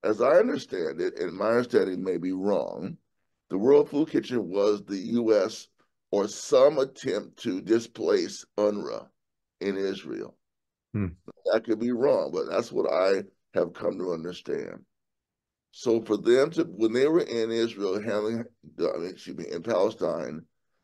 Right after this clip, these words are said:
Speaker 1: delivering food, which is nothing wrong delivering food, as I understand it, they were in service of U S imperialism,
Speaker 2: Yeah.
Speaker 1: or the attempt to get rid of, and, and, and the Jew-, and the Israeli government,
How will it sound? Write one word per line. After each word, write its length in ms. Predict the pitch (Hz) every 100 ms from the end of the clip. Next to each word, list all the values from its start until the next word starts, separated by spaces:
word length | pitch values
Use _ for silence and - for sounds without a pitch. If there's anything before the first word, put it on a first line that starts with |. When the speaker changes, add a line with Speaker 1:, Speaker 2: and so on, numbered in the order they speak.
| _
Speaker 1:
delivering 400 | 90 101 104 127
food, 480 | 135 90 69 73 82 _ _ _ _ _
which 180 | - 95
is 140 | 90
nothing 360 | 85 101 98 113
wrong 240 | 110 107
delivering 440 | 101 101 104 107 123
food, 440 | - 85 76 - - _ _ _ -
as 200 | 92 87
I 160 | 113
understand 380 | 143 156 - 92
it, 140 | 90
they 100 | 101
were 300 | 104 107 104 -
in 220 | 98 -
service 420 | 92 110 101 101
of 120 | 92
U 180 | 82 90
S 80 | 90
imperialism, 680 | 78 92 104 85 69 - - _ _ _ _ _ _
Speaker 2:
Yeah. 140 | 123 104
Speaker 1:
or 180 | 90 87
the 100 | 73 - _ -
attempt 340 | 76 - 104 95
to 80 |
get 180 | 87 95
rid 160 | 82 82
of, 120 | 87 -
and, 400 | 107 110 113 113 - -
and, 400 | 113 117 117 113 107
and 360 | 101 110 113 95
the 120 | 98
Jew-, 240 | 87 98 -
and 220 | 101 98
the 80 | 107
Israeli 320 | 92 90 85
government, 540 | 85 117 101 85 78